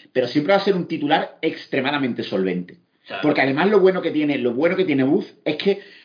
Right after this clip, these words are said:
Speaker 1: no hay un sistema donde se vea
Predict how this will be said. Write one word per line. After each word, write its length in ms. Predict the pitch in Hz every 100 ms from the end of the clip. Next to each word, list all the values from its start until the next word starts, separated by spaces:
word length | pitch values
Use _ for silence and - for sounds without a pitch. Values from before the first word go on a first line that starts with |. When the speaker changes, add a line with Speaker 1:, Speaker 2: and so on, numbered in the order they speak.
| -
Speaker 1:
no 240 | 135 170
hay 140 | 185
un 200 | 196 185
sistema 680 | 165 170 147 - 180 233 285 - _ _ _
donde 400 | 117 156 151 147
se 240 | 143 151 131
vea 400 | 151 160 160